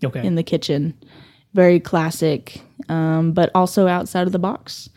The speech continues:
Speaker 2: He's a huge fan of habaneros, so
Speaker 1: Okay.
Speaker 2: everything's a little spicy. Um, so yeah, I learned a lot from him about the food and beverage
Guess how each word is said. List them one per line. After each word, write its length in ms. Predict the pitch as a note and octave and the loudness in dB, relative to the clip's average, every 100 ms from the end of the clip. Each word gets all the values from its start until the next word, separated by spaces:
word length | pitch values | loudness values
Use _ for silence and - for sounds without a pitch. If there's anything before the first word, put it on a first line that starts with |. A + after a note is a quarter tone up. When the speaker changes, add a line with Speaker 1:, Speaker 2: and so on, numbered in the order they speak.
| - _ _ | -20 _ _
Speaker 2:
He's 160 | - F3 | -2 0
a 40 | |
huge 280 | E3+ F3+ E3+ | 2 0 0
fan 180 | F#3 F3 | 0 2
of 160 | E3+ - | 0 0
habaneros, 840 | F3 F#3 E3+ F3 G3+ C4+ - - - _ | 0 2 0 0 -2 -4 -8 -16 -20 _
so 240 | - F3 | -8 -2
Speaker 1:
Okay. 60 | E3+ | 0
Speaker 2:
everything's 340 | F3 F#3+ F3 | 2 0 0
a 40 | F3 | -2
little 140 | E3+ | -4
spicy. 600 | - - F3 - A#3+ B3+ - _ _ _ | -6 -6 -4 -2 -2 -2 -6 _ _ _
Um, 320 | - F#3+ F3 F3 | -2 2 2 4
so 120 | F#3+ | 6
yeah, 220 | G3+ A3 | 8 10
I 40 | F#3+ | 8
learned 240 | F#3 F#3+ | 8 8
a 40 | F#3 | 8
lot 360 | F3+ F3+ - - | 6 4 0 -10
from 300 | - - F3+ | -6 2 4
him 440 | D#3+ F#3+ F3+ F3+ F3+ - - | 6 6 6 6 2 -4 -4
about 300 | F#3+ F3+ F3+ | 0 0 0
the 80 | F#3 | 0
food 480 | G3 F#3+ F#3+ F#3+ F#3+ - | 4 4 4 2 0 2
and 140 | G3+ | 4
beverage 600 | F#3 F#3 F#3 F#3 F3+ - | 4 4 4 4 2 -2